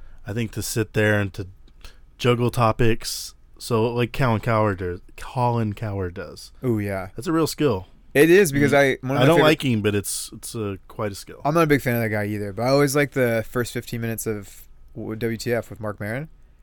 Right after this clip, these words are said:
Speaker 2: I think his rants in the beginning are, like, the best.
Speaker 1: I've never listened to him.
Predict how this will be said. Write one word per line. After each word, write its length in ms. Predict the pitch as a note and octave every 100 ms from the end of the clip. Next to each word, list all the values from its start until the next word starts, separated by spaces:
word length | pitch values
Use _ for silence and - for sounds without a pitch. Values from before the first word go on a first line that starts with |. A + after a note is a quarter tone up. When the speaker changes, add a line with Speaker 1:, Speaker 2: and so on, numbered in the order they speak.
| -
Speaker 2:
I 240 | A#2+ B2+ C3
think 240 | C3 C3+
his 200 | C#3 A#2
rants 360 | G#2 G#2+ A#2 -
in 80 | A#2
the 60 |
beginning 460 | G#2+ G2+ A2 B2 -
are, 80 | A2+
like, 180 | G#2+ G#2
the 60 |
best. 500 | F#2+ A2+ G#2+ - -
Speaker 1:
I've 180 | A2 G#2+
never 260 | G#2+ G2 G#2
listened 280 | G2+ A2+ F#2
to 60 |
him. 240 | F2+ F2+